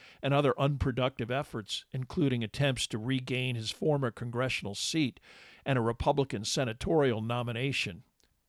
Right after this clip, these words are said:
C A's career as a perpetual candidate was only cut short by his death in nineteen twenty-four, ending his gubernatorial campaign. By then, Charles Lindbergh was a cadet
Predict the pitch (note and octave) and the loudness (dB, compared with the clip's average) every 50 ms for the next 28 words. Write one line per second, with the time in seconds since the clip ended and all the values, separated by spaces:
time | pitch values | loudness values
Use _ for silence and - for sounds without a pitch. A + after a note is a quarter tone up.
0 | _ - - - - - F3 F3 E3+ D#3 D3 C#3 C3 C3 - - - - C3+ A#2+ | _ -2 2 4 6 8 8 10 10 10 10 10 8 6 4 4 4 6 8 10
1 | A#2+ C#3 C#3+ D#3 C#3+ A#2 F2+ F#2 G#2 A#2+ A2 - - C#3 A2+ - - - D3+ D3+ | 10 10 12 12 10 10 8 6 4 2 0 0 0 0 2 4 4 4 4 4
2 | - - - C#3 A2+ - - - A#2 D3 E3 F#3 E3+ C#3+ A#2 G2+ F2+ F2 - - | 2 2 2 2 2 2 0 0 2 4 4 6 6 4 4 4 2 -2 -6 -10
3 | _ _ _ _ - - - C3+ C3+ B2 C3+ C#3 D#3 D#3+ C#3+ C3 - - D#3+ B2+ | _ _ _ _ -20 -10 -4 -2 2 4 6 6 6 6 4 2 2 2 0 2
4 | A#2+ - - - D3+ C3+ B2+ - - - A2+ G#2+ G2+ F#2+ - - - - C#3 D3 | 2 2 4 8 8 8 8 8 4 4 4 4 4 2 0 -2 0 2 2 2
5 | A#2+ G#2 - - G#2 A2 A2+ B2+ A2+ - - C3+ B2 A#2+ A2 - - - A#2+ G#2+ | 2 2 -2 -4 -4 -2 -2 -2 -2 -2 -4 -4 -4 -4 -4 -4 -4 -2 -2 -4
6 | G#2 - - - C3+ D3+ D3 G#2+ D2 B1+ - - - - - - - - - - | -4 -4 0 2 4 6 6 4 2 0 -6 -12 -18 -20 -20 -18 -18 -18 -18 -20
7 | - - D#3+ E3+ F3+ F3 D3+ C3 A#2 G#2+ G#2 G#2 A2 C3+ C3 C3 A#2+ B2 G#2+ F#2+ | -2 4 6 8 8 8 8 6 6 4 0 2 4 6 8 8 8 6 2 0
8 | - - - D3+ C#3 C#3 C3 A2 G2 - - C#3 A#2 F#2 D#2+ - C3 C#3 D3+ D3+ | 0 2 4 6 6 6 6 4 2 -2 -4 -4 -4 -4 -4 -2 0 0 0 0
9 | C3+ G#2 F2+ - - _ _ _ _ _ _ _ _ _ _ _ - F3 C#3 C3+ | 0 -2 -4 -6 -10 _ _ _ _ _ _ _ _ _ _ _ -2 2 4 4
10 | B2+ A#2+ B2+ D3 D#3+ D3+ A2+ F#2+ F#2 - _ _ _ - - - C#3 C3+ B2+ B2+ | 6 6 6 6 6 6 4 2 -2 -6 _ _ _ -2 4 6 8 10 8 8
11 | G#2+ A#2 A2 C3+ D3 D3+ C#3+ B2 A#2+ A2+ A2 G#2+ A2 G#2+ - A2 - - - A2 | 6 4 6 6 6 8 8 6 6 6 4 2 0 -2 -2 -4 -4 -6 -8 -4
12 | A#2 C3 C#3 C#3 A#2 | 0 2 4 4 2